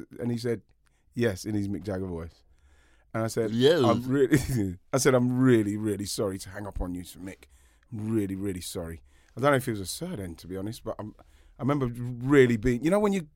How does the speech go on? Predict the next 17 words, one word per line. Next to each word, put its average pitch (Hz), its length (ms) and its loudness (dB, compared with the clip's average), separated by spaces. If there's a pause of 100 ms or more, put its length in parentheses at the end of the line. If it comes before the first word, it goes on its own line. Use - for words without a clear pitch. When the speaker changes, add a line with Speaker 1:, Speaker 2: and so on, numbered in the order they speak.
Speaker 1:
you 143 100 -4
go, 143 380 4
"Oh, 151 240 4 (100)
Jesus, 131 420 -10
so, 135 440 -6
oh, 139 180 -10 (120)
cringe." 151 460 -4 (640)
So 156 120 0
then 185 160 6
he 165 60 2
just 147 200 -4
said 180 160 -2
to 147 100 -8
me, 127 100 -2
"Listen, 131 360 -6
I 123 80 -2
need, 147 360 -4